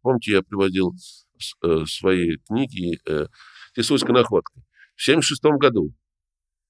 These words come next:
И что там, э, учёный первый приехал, да, честный учёный был,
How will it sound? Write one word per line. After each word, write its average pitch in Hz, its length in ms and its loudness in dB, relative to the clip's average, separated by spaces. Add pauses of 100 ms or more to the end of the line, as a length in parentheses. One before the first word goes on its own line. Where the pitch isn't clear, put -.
(180)
И - 60 -10
что 117 100 -2
там, 120 220 6
э, - 40 -2 (260)
учёный 113 400 4
первый 110 260 2
приехал, 113 480 0
да, 92 140 -2
честный 98 360 0
учёный 90 280 -2
был, 135 200 0